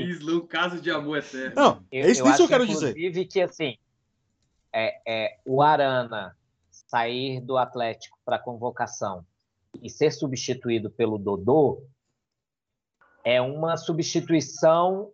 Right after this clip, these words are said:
Speaker 3: eu não vou dizer igual, porque não é, mas, assim, não é uma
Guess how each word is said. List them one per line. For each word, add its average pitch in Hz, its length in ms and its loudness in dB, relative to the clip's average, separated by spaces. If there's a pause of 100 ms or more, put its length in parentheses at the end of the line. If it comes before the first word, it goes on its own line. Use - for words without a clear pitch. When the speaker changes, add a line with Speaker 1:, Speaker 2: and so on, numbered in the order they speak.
Speaker 3:
eu 165 180 -4 (120)
não 170 120 -4
vou 147 140 -2
dizer 127 200 -4
igual, 127 760 0 (460)
porque 104 160 -14
não 113 240 -8
é, 123 240 -4 (720)
mas, 127 300 -2
assim, 135 460 -4 (1200)
não 180 260 0
é 185 320 4
uma 190 340 -4